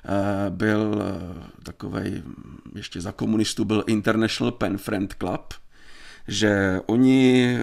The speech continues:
eh, ty si tam napsal a oni tvoji adresu rozeslali deseti lidem a já jsem dostal adresu deseti lidí, se kterými si chci dopisovat. Tak, eh, samozřejmě ty adresy,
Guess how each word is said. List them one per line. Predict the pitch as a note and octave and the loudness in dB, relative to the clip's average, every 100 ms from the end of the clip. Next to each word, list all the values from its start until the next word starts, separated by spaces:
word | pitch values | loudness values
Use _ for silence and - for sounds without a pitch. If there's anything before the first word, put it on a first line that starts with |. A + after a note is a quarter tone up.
| F2+ F#2 | -4 -6
eh, | |
ty | A2 | -6
si | - | -8
tam | - E2+ | -4 -4
napsal | - - D#3+ E3+ F#3 | -2 0 2 2 2
a | - | 0
oni | B2 A2+ | 0 0
tvoji | A2+ A2+ G#2+ | -2 -2 -2
adresu | G2 G#2 - - - - - - - | -2 -6 -6 -8 -8 -12 -20 -20 -10
rozeslali | - G2+ G#2 A#2 A2+ - | -4 -2 -2 0 0 0
deseti | - - - A#2+ | -2 -4 -2 0
lidem | A#2 A#2+ C#3 A3 A#3 - - - - - - - | 2 4 4 0 -4 -12 -14 -16 -20 -20 -20 -6
a | G2+ G2+ G2 F#2 F#2 F#2 A#2 - G#2+ G#2+ | 0 2 2 0 0 -4 -8 -8 -2 0
já | G2+ G2 | 0 0
jsem | - G#2+ | -2 -2
dostal | A2 - G#2+ G#2 - | -2 0 0 0 0
adresu | G#2 G2+ A#2+ | -4 -2 -2
deseti | G2 - - G#2+ | -2 -2 -2 -2
lidí, | G#2 E2+ | -2 -4
se | - - | -8 -8
kterými | G#2+ A2+ | -8 -6
si | G#2 - | -8 -10
chci | - | -8
dopisovat. | - - - - - - - - - - - | -8 -8 -8 -8 -8 -12 -20 -20 -20 -16 -6
Tak, | - A#2+ | -4 -2
eh, | A2 | -2
samozřejmě | - A2+ B2 B2 | 0 2 2 2
ty | C3 | 2
adresy, | G2+ G#2 A2 - A#2 A2+ | 0 0 0 2 4 4